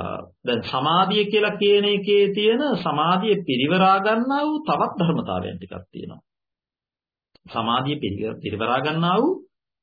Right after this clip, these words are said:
තවත් ධර්මතාවයන් ටිකක් තියෙනවා. අන්නේ පිරිවරා ගන්නා වූ සෙසු ධර්මයන් ටිකට තමයි මේ කියන්නේ පරික්ඛාරය කියලා. ඒතර මේක පිළිබඳව ටීකාවේ සඳහන් කරනවා. සම්භාරත්තෝ හිද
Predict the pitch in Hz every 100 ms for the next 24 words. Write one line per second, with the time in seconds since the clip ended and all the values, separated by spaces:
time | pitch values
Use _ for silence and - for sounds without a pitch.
0 | - 156 190 180 156 - - 98 95 90
1 | 92 92 - 98 92 139 160 214 247 247
2 | 135 131 170 202 214 220 214 214 214 208
3 | 190 175 226 240 220 131 113 98 - 104
4 | 104 101 98 - 113 107 101 107 156 160
5 | 117 110 - 95 95 92 - - - -
6 | _ - 113 117 - 110 104 104 104 135
7 | 131 117 98 95 127 107 92 90 87 85
8 | 120 233 - _ _ _ _ _ _ _
9 | - 165 160 208 262 311 302 - 196 170
10 | 165 143